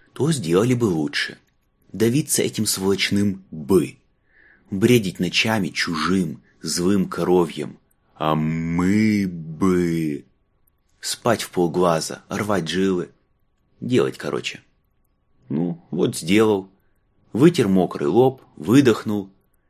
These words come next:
Хорошо, и хорошо весьма. Думаете, вам за это поставят памятник?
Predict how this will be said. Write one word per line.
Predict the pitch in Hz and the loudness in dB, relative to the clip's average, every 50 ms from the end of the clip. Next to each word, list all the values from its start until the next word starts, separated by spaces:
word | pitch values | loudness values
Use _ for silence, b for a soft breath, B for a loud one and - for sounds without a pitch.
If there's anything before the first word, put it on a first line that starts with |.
| _ _ _ _ | _ _ _ _
Хорошо, | - - - 80 - 71 - - - 120 113 82 64 - _ _ | -12 -6 -2 -2 -2 -2 -2 -2 2 2 2 2 0 -8 _ _
и | 73 65 | -16 -16
хорошо | - - - 71 67 - - - | -14 -12 -8 -8 -8 -6 -4 -6
весьма. | 73 62 62 - - - 85 104 120 92 - - _ _ _ _ _ _ _ _ _ _ _ _ _ _ | -6 -6 -6 -12 -10 -4 -2 -2 -2 -2 -4 -10 _ _ _ _ _ _ _ _ _ _ _ _ _ _
Думаете, | 113 113 139 165 175 180 185 180 - 156 | -2 2 4 6 6 6 6 4 2 2
вам | 165 165 | 2 4
за | 151 170 | 4 4
это | 165 160 165 | 4 4 2
поставят | - 160 - - - 165 160 160 | 0 -2 -2 0 0 -2 -2 0
памятник? | - - 226 196 127 - - 71 - - | 2 2 2 2 0 -2 -4 -10 -10 -10